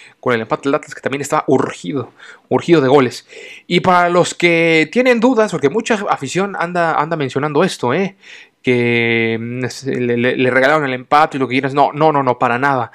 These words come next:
El Atlas, de hecho, Atlas merecía ganar este partido. Eh, Santos Laguna no demostró las condiciones para ganar este juego.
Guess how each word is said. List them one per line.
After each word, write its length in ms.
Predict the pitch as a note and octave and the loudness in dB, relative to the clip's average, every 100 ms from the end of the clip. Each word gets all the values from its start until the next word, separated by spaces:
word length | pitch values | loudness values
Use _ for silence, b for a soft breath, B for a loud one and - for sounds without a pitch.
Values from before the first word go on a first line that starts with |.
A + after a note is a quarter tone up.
| B B B | B B B
El 160 | B2+ | 0
Atlas, 540 | F#3 G#3+ A#3+ G3 - B B B B - | 2 2 0 0 -6 B B B B -8
de 320 | C3 E3+ G#3 | -6 4 4
hecho, 200 | B3+ C#4 - | 4 0 -4
Atlas 360 | C4+ D#4+ A3+ | -4 -4 -4
merecía 500 | D3 C3 - D#4 D#4+ | -4 -4 2 2 2
ganar 300 | E3+ C3+ C3 | 0 -6 -6
este 160 | B2 - | -8 -12
partido. 480 | - - - D#2+ _ _ _ B B B B B B B B | -16 -16 -18 -20 _ _ _ B B B B B B B B
Eh, 720 | - B2 A#2+ A#2 A#2 A#2 A#2 A#2 | -2 0 0 0 0 0 -2 -2
Santos 240 | F3 F3+ | -2 0
Laguna 260 | D3 D#3 F3+ | 0 2 2
no 160 | E3 | 6
demostró 600 | G#3+ D#3 B2 - E3 G#3 - | 6 4 0 2 2 0 -4
las 140 | C3 | -4
condiciones 380 | - B2+ E3 F3+ | -4 -4 -4 -2
para 200 | C3+ A#2 | 0 0
ganar 360 | A2+ A#2 F3+ E3 | -2 -2 0 -2
este 220 | - - | -6 -8
juego. 400 | - A#2+ B2+ | -4 -2 -4